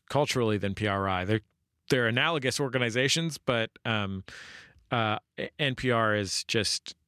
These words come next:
is, is a target in a way that P R I certainly wasn't. So, um, N P R has an ethics handbook for, um, N P R staff, and, uh, when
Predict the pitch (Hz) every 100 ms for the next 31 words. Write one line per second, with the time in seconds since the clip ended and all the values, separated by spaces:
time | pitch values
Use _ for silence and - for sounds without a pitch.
0 | _ _ _ 131 107 - - 123 98 101
1 | - 113 107 101 90 90 95 95 90 90
2 | 110 101 95 98 95 92 92 92 92 90
3 | 69 - - 123 113 104 - - - -
4 | - - - _ _ - 131 127 127 139
5 | - 156 156 156 151 156 147 147 143 156
6 | 165 - - - _ _ - 135 151 156
7 | 180 - - - 131 120 117 113 113 -
8 | _ 123 117 110 107 107 107 - _ _
9 | _ _ 139 123 120 123 113 - 131 165
10 | 185 - - _ - 120 110 110 107 110
11 | 107 - _ _ - 113 107 104 104 110
12 | 120 123 123 123